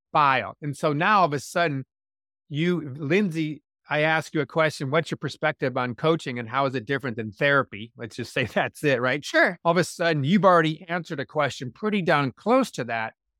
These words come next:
Speaker 1: in the list of things that you have decided that you wanted to do. And then you give that answer. Why is that important? Why is it any different than a Q and A on the bottom of a website? Common questions, common answers.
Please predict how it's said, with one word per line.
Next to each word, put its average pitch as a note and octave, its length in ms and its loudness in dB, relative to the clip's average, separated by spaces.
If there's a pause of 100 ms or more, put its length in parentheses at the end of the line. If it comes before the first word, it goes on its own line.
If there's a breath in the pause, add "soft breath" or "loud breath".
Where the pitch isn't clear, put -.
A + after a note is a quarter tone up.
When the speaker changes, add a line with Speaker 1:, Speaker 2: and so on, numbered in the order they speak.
(300)
Speaker 1:
in F3 260 4
the D3+ 100 6
list D#3 360 0
of C3 160 -4 (120)
things C#3 220 -2
that C3 100 -8
you B2 180 -6
have A#2 360 0 (240)
decided A#2+ 440 -4
that A2 120 -4
you A#2+ 100 -6
wanted A#2 360 -4
to A2 60 -10
do. C3 420 2 (360)
And D3 140 -4
then D3 140 2
you D#3 140 2
give C3+ 200 -2
that B2+ 180 -4
answer. D#3+ 460 -8 (520)
Why E3+ 240 4
is G#3+ 80 4
that F#3 140 2
important? C#3+ 460 0
Why D#3+ 100 6
is D#3+ 80 2
it D#3+ 100 2
any D#3 200 -2
different C#3 340 -6
than C3 140 -6
a A#2+ 60 -6
Q D#3+ 380 -2
and C#3+ 100 2
A B2 380 -2 (100)
on B2+ 140 -8
the A#2 80 -4
bottom C3 340 0
of A2+ 60 -4
a A2+ 40 -2
website? A#2+ 560 -4 (200)
Common C#3+ 300 -2
questions, C3+ 440 -2
common B2+ 280 -4
answers. C#3 440 -6